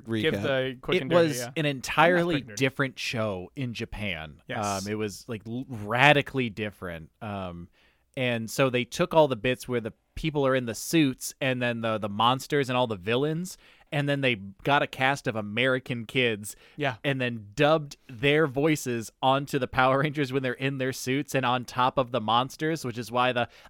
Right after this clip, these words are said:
Speaker 3: "I'm free after a thousand years" lady, like, her,
Speaker 2: Doesn't
Speaker 3: her
Speaker 2: match.
Speaker 3: math, her mouth
Speaker 1: Rita
Speaker 3: doesn't
Speaker 1: Repulsa.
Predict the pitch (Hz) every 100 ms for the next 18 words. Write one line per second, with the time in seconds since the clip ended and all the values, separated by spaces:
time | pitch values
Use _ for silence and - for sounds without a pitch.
0 | _ - 311 320 320 - 370 381 392 370
1 | 349 320 311 311 311 311 320 311 311 294
2 | 302 302 294 285 226 240 220 180 147 143
3 | 160 131 135 151 131 123 135 131 - 147
4 | 139 123 131 151 147 135 165 135 101